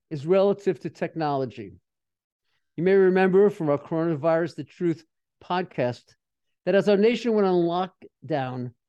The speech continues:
during the initial spike of covid nineteen, Congress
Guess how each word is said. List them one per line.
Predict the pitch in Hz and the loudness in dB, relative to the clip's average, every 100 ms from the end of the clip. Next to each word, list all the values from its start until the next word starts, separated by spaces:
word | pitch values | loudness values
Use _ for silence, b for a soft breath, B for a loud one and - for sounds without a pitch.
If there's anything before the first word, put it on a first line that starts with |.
| - | -2
during | 156 | 0
the | 160 | 2
initial | 151 165 190 180 | 2 2 0 -4
spike | - - 180 175 | -8 -6 -2 -2
of | 175 | -2
covid | - 185 165 | -6 -6 -6
nineteen, | 170 175 175 190 185 202 202 _ _ _ _ _ _ | -6 -6 -6 -6 -6 -8 -10 _ _ _ _ _ _
Congress | - 214 226 220 208 | -8 -4 0 0 0